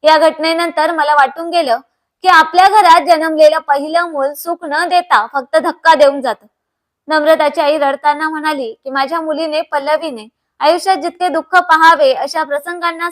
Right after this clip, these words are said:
समोर जावं, हे मला काहीच कधीच वाटलं नव्हतं. पण एक गोष्ट नक्की होती की, जेव्हा ती तिच्या पहिल्या मुलाला जन्म देईल, तेव्हा तिचा नवरा मरणार आणि मी हे कसे होऊ देऊ शकेन?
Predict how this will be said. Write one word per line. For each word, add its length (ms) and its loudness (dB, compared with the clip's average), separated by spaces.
समोर 400 -4
जावं, 360 2
हे 60 -2
मला 260 2
काहीच 420 -2
कधीच 360 -2
वाटलं 400 0
नव्हतं. 260 -8
पण 160 4
एक 200 0
गोष्ट 260 -2
नक्की 340 -4
होती 520 -6
की, 80 -8
जेव्हा 280 0
ती 140 -8
तिच्या 220 0
पहिल्या 460 0
मुलाला 380 0
जन्म 360 -4
देईल, 260 -4
तेव्हा 160 6
तिचा 280 -2
नवरा 360 2
मरणार 360 -6
आणि 160 -2
मी 120 -2
हे 180 0
कसे 300 -2
होऊ 180 0
देऊ 220 -2
शकेन? 340 -14